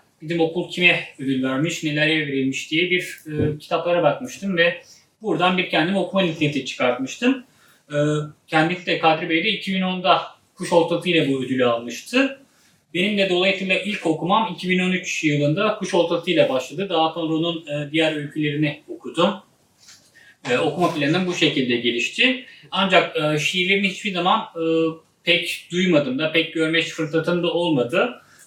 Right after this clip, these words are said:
Zaten, e, bu ilk dosyanın da bu kadar geç bir tarihe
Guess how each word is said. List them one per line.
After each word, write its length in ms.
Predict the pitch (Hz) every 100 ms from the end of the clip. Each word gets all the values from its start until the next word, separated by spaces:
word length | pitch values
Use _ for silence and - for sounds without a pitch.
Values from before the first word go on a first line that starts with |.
| -
Zaten, 300 | 135 160 185
e, 420 | 180 165 156 156
bu 140 | 170 165
ilk 300 | 185 - -
dosyanın 420 | 156 147 151 156
da 60 | 175
bu 80 |
kadar 260 | 170 160 156
geç 300 | 147 156 -
bir 160 | 156 -
tarihe 540 | 156 151 156 160 -